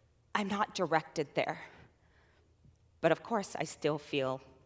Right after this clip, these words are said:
not confident in that 'cause I feel like I have to be. But I don't think I do because that's how he speaks to me, and that's okay.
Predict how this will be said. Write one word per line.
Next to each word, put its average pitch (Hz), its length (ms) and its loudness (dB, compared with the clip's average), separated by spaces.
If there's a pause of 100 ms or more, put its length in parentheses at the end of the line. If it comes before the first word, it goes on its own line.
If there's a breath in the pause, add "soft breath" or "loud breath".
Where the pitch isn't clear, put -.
(960 soft breath)
not 156 220 2
confident 156 500 -2
in 127 100 -6
that 131 200 -4
'cause - 100 -6
I 165 40 0
feel 214 140 6
like 214 200 4
I 185 60 6
have - 480 -2
to - 120 -8
be. - 280 -14 (680)
But 220 120 0
I 277 80 4
don't 311 180 -4
think 285 180 -8
I 269 100 0
do 269 360 -6 (240)
because 214 220 -4
that's 247 240 -6
how 214 160 2
he 233 160 -8
speaks - 400 -12
to 196 80 -6
me, 196 260 -2
and 190 140 -4
that's 277 240 -4
okay. 262 480 -4